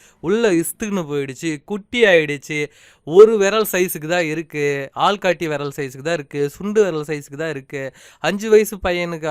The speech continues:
அளவு தான் வருது, பத்து ஸ்-, வயசு பையன் அளவுக்கு தான் இருக்கு என்னுடைய ஆணுறுப்பு அப்படின்னு சொல்லி ஃபீல் பண்ணக்கூடிய அனைத்து வகையான ஆண்களுக்கும் இது ரொம்ப பொதுவான ஒரு மூலிகை மருந்துங்க. இதை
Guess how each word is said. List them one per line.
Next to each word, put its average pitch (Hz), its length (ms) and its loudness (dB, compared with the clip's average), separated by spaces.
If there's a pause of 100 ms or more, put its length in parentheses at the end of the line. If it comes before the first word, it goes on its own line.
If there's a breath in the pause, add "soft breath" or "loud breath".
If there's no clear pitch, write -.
அளவு 147 260 -4
தான் 165 200 -2
வருது, 139 200 -6 (140)
பத்து 170 300 -8
ஸ்-, - 260 -8
வயசு 180 400 0
பையன் 165 320 0
அளவுக்கு 151 400 0
தான் 156 200 -4
இருக்கு 147 200 -10
என்னுடைய 135 360 -8
ஆணுறுப்பு 135 520 -8 (400 loud breath)
அப்படின்னு 165 360 0
சொல்லி 156 240 -2
ஃபீல் 202 280 -4
பண்ணக்கூடிய 165 480 -2
அனைத்து 175 540 2 (300)
வகையான 151 640 0
ஆண்களுக்கும் 180 760 0 (340 soft breath)
இது 180 300 0
ரொம்ப 180 300 4
பொதுவான 180 720 6
ஒரு 165 200 4
மூலிகை 151 320 -6
மருந்துங்க. 135 400 -4 (380 loud breath)
இதை 151 200 0